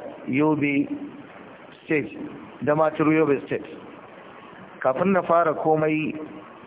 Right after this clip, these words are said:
a, ina so in miƙa muku jaje da kuma taya ku alhini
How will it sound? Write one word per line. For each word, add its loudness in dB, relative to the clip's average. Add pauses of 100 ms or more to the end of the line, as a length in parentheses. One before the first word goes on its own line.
(100)
a, 0
ina 0
so 0
in 2
miƙa 0
muku 0
jaje 2 (1120)
da 0
kuma 0
taya 2
ku 2
alhini 0